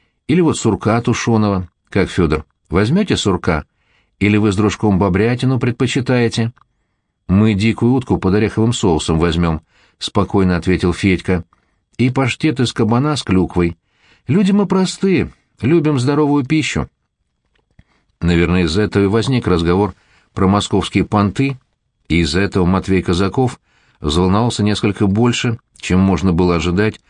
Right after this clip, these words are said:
от сибирского лесопромышленника. Он понравился Георгию сразу, и с каждой минутой нравился все больше, потому как он сидел,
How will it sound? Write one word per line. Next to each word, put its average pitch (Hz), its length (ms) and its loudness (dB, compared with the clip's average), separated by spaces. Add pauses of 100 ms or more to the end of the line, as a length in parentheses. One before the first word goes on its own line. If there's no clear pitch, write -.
(300)
от 80 180 -2
сибирского 90 580 0
лесопромышленника. 82 1080 -2 (920)
Он 175 260 2
понравился 131 540 0
Георгию 147 420 0
сразу, 92 580 -2 (400)
и 76 120 0
с - 80 -6
каждой 85 360 0
минутой 92 360 2
нравился 87 420 0
все 95 180 -2
больше, 95 440 -2 (840)
потому 143 320 0
как 131 180 -2
он 113 100 4
сидел, 98 580 -2